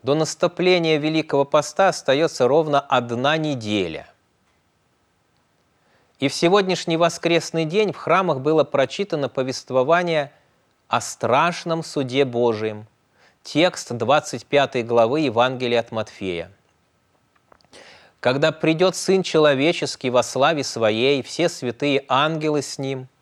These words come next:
тогда сядет на престоле славы Своей, и соберутся пред Ним все народы, и отделит одних от других,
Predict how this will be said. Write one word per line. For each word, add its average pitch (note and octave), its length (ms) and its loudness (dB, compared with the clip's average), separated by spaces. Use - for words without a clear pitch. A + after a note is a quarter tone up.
тогда D3 280 2
сядет F#3+ 480 0
на F#3 100 2
престоле F#3 640 2
славы D#3+ 560 2
Своей, D3 680 0
и B2+ 60 -4
соберутся C3 680 2
пред D3+ 240 -2
Ним C#3+ 240 -4
все - 200 -4
народы, A2+ 640 0
и B2 120 2
отделит C#3 680 2
одних C#3+ 560 0
от B2 220 0
других, A#2+ 580 -6